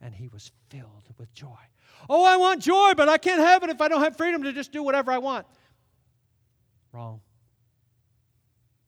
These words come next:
Joy comes from being rightly aligned to the one who made you for himself. That's where joy comes from.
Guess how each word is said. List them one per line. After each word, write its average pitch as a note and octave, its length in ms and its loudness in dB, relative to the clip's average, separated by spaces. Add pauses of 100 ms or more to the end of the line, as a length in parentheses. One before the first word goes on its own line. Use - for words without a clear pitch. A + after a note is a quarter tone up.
(680)
Joy C#3+ 460 -14
comes A2+ 380 -20
from A2+ 260 -20
being A2 320 -20
rightly C3 400 -16
aligned A#2+ 500 -16
to - 80 -20
the A#2+ 120 -20
one A#2 300 -20
who B2+ 160 -20
made C#3+ 640 -18
you F#3+ 220 -20 (180)
for C#3 440 -18
himself. - 960 -20 (960)
That's A#2 200 -20
where A#2+ 80 -20
joy G2 220 -20
comes - 220 -20
from. - 100 -20